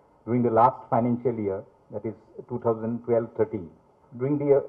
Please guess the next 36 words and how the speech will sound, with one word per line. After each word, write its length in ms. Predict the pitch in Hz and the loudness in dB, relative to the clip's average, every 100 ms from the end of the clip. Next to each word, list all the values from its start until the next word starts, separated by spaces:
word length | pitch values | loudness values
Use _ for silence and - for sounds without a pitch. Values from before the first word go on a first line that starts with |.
| - - | -8 -2
last 340 | 127 123 - | 2 2 2
financial 440 | 143 143 147 151 | 2 2 0 -2
year, 260 | 143 131 113 | 2 4 4
in 180 | - - | 2 4
spite 220 | 139 139 | 4 6
of 120 | 135 | 4
a 60 | 135 | 4
lot 240 | 120 123 | 2 2
of 100 | 135 | 0
constraints, 600 | - 120 - 131 107 120 - _ _ _ _ - | 0 -4 0 0 0 -6 -12 _ _ _ _ 0
we 120 | 127 | 2
have 160 | 131 | 2
been 120 | 139 123 | 0 -4
a-, 220 | 117 131 | -4 -4
able 220 | 131 151 151 | -2 -2 -2
to 80 | 147 123 | 0 -2
achieve 320 | - 139 127 - _ _ _ | -4 -6 -8 -12 _ _ _
a 80 | 110 | -10
collection 540 | 120 117 131 - 143 127 | -2 0 0 -2 -2 0
of 120 | 120 - | 0 -2
twenty-nine 600 | 127 123 139 139 135 143 | -4 -4 -2 0 0 -2
thousand 380 | - 131 123 139 | -2 -2 0 -4
nine 220 | 120 120 | -2 -2
hundred, 260 | 120 131 - | -2 -6 -2
seven 200 | 139 131 | 0 0
hundred 280 | 139 135 127 | 0 -2 -4
and 160 | 131 120 | -6 -2
twenty-three 440 | 123 120 120 127 | -4 -4 -8 -12
crores 360 | - 120 98 - - _ _ _ _ _ _ _ _ _ | -4 -2 -2 -4 -16 _ _ _ _ _ _ _ _ _
against, 340 | 117 135 151 147 - _ _ _ | -4 -2 -2 -4 -18 _ _ _
as 160 | 117 131 | -2 0
against 340 | 135 135 143 139 | 0 -4 -4 -2
a 40 | |
collection 500 | 127 123 127 - 147 | 0 0 0 -4 2
of 180 | 127 123 - | 2 2 -2
twenty-five 460 | 123 120 - 139 | -4 -4 4 4